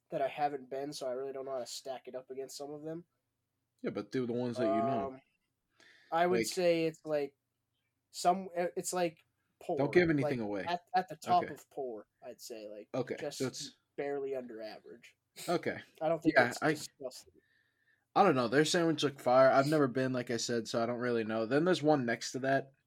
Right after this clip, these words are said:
Speaker 2: I can't even see what that
Speaker 1: Can't even see
Speaker 2: says.
Speaker 1: it. Yeah, we're just gonna skip that.
Speaker 2: Uh, Quizino's. I've had that.
Speaker 1: Quiznos?
Speaker 2: No, it's Quizino's.
Speaker 1: No, it's
Speaker 2: Isn't it?
Speaker 1: Quiz-, it's Quiznos.
Speaker 2: Oh.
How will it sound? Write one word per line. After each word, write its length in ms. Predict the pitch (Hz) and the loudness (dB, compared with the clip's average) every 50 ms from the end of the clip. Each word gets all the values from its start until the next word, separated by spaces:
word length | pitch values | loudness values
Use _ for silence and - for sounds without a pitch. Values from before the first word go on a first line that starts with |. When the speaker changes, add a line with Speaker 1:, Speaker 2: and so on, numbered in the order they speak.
| _ _ _ - | _ _ _ -8
Speaker 2:
I 140 | - 120 113 | -6 -6 -6
can't 300 | - - - 135 123 120 | -8 -8 -6 -6 -4 -4
even 140 | 113 113 110 | -4 -6 -8
see 180 | - - 117 113 | -8 -6 -4 -4
what 140 | 110 110 - | -4 -4 -4
that 60 | 110 - | -2 -2
Speaker 1:
Can't 40 | 170 147 | -2 -2
even 40 | 127 | -2
see 60 | 113 | -2
Speaker 2:
says. 240 | 110 107 - - - | -2 -2 -2 -4 -8
Speaker 1:
it. 60 | - - | -12 -14
Yeah, 180 | 127 117 113 | -14 -14 -12
we're 120 | 123 135 139 | -12 -12 -12
just 120 | 131 - | -12 -16
gonna 100 | 123 117 | -16 -16
skip 240 | - - - 131 - _ | -16 -16 -16 -18 -20 _
that. 200 | - 104 - - - _ _ _ _ - 143 | -20 -20 -20 -20 -20 _ _ _ _ 2 6
Speaker 2:
Uh, 180 | 147 139 131 127 | 6 8 8 6
Quizino's. 680 | - - 180 170 139 131 151 180 190 143 113 107 104 - - | 4 4 4 4 4 4 2 2 2 2 0 0 -2 -4 -4
I've 120 | - 123 - | -4 -2 0
had 200 | 143 147 135 95 | 0 0 0 0
that. 220 | 110 107 104 - _ _ _ _ _ _ _ _ 175 | 0 -2 -2 -4 _ _ _ _ _ _ _ _ -10
Speaker 1:
Quiznos? 480 | 170 170 185 196 202 214 - - - - _ _ - - _ _ - - - _ _ _ | -8 -4 -2 -2 -2 -2 -4 -8 -16 -20 _ _ -20 -20 _ _ -20 -20 -20 _ _ _
Speaker 2:
No, 160 | - 156 123 104 | -6 -4 -4 -4
it's 140 | 101 - | -6 -8
Quizino's. 640 | - - 135 117 123 135 127 110 98 98 110 - - _ | -8 -6 -4 -4 -4 -4 -6 -6 -8 -10 -12 -16 -18 _
Speaker 1:
No, 160 | 156 135 117 117 | -14 -12 -12 -12
it's 140 | 120 - 110 | -12 -14 -12
Speaker 2:
Isn't 160 | 113 139 139 | -10 -8 -6
it? 40 | - | -6
Speaker 1:
Quiz-, 220 | 156 131 120 - - _ | -6 -8 -8 -10 -18 _
it's 140 | _ - - | _ -16 -12
Quiznos. 420 | - 123 110 - - 117 - - _ _ _ _ _ _ _ _ _ _ _ _ _ _ _ _ - - - - - _ _ _ _ _ _ _ _ - | -10 -10 -10 -12 -16 -18 -20 -20 _ _ _ _ _ _ _ _ _ _ _ _ _ _ _ _ -20 -20 -20 -20 -20 _ _ _ _ _ _ _ _ -8
Speaker 2:
Oh. 220 | 110 117 107 | -6 -6 -6